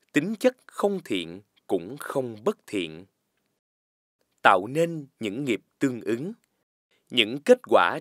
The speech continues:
trong hiện tại có nguyên nhân từ những hành động tương ứng của thân khẩu ý đã tạo trong quá khứ. Những hành động thân khẩu ý trong hiện tại sẽ đem lại những kết quả tương ứng trong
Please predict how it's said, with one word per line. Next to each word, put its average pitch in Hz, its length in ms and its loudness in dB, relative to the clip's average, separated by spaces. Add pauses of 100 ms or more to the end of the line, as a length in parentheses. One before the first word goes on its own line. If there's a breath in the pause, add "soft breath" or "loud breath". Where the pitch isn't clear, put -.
trong 139 160 0
hiện 95 260 -8
tại 85 400 -2 (240)
có 143 220 4
nguyên 170 380 -2
nhân 170 280 -4 (140)
từ 113 120 0
những 95 320 -6
hành 90 280 -2
động 82 280 -4 (100)
tương 139 260 0
ứng 151 280 -6 (140)
của 95 260 -2 (100)
thân 185 380 -4
khẩu 92 400 -6
ý 147 320 -6 (320 soft breath)
đã 92 300 -2
tạo 82 380 0
trong 98 180 -4
quá 101 160 -4
khứ. 135 380 -8 (1000)
Những 127 320 2
hành 113 300 2
động 90 280 0 (100)
thân 196 320 -2
khẩu 85 360 -2
ý 175 320 -2 (100)
trong 117 180 2
hiện 87 280 -8
tại 87 400 0 (360 soft breath)
sẽ 110 360 2
đem 170 300 -2
lại 92 420 0
những 101 260 -6
kết 240 260 0
quả 95 340 2 (120)
tương 139 300 0
ứng 147 300 -6 (140)
trong 120 220 -4